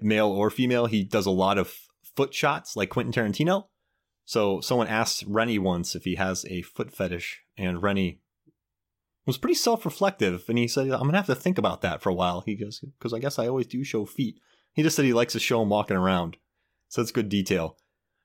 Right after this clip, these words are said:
Seemed pretty squirrely to me. Maybe it's a Finnish thing. He also snuck in a Finnish flag into this movie. It's in the, during the scene where, uh, Rappaport and L L Cool J hug.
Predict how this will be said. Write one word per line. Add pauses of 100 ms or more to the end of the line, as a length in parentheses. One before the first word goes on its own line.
Seemed
pretty
squirrely
to
me.
Maybe
it's
a
Finnish
thing. (500)
He
also
snuck
in
a
Finnish
flag
into
this
movie.
It's
in
the,
during
the
scene
where,
uh, (300)
Rappaport
and
L
L
Cool
J
hug.